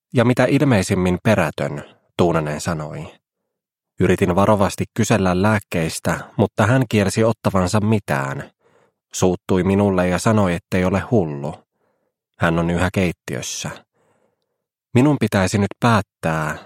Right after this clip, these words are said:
että mitä tässä tehdään. Laina pitäisi tietysti viedä kuulusteltavaksi Ivaloon, mutta haluaisin kuulla sinun mielipiteesi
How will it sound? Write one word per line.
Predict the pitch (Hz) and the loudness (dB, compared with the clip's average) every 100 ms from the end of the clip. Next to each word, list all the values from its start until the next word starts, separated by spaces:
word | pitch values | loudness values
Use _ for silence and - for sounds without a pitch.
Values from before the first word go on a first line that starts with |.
| - _ - | -20 _ -4
että | 117 - 92 | -4 0 0
mitä | 107 139 | 2 0
tässä | 95 - 98 | -2 -2 -2
tehdään. | 101 82 - 71 69 71 - _ _ _ _ | -2 -2 -4 -6 -6 -10 -16 _ _ _ _
Laina | 101 87 87 90 | 4 4 4 0
pitäisi | 95 95 107 | 2 2 2
tietysti | 98 107 104 - 98 | 2 2 2 0 0
viedä | 90 95 98 - | 2 2 0 0
kuulusteltavaksi | 131 107 - 90 87 87 90 - 107 | 2 2 0 0 0 0 -2 0 0
Ivaloon, | 113 107 82 80 78 82 - - | 2 2 2 0 0 -4 -12 -2
mutta | 110 - 113 | -2 2 2
haluaisin | 127 131 120 110 104 | 4 4 4 2 0
kuulla | 110 110 107 | 0 2 0
sinun | - 139 127 101 | 0 2 4 4
mielipiteesi | 113 92 90 87 - 80 80 85 78 | 2 2 -2 -4 -2 -4 -2 -4 -6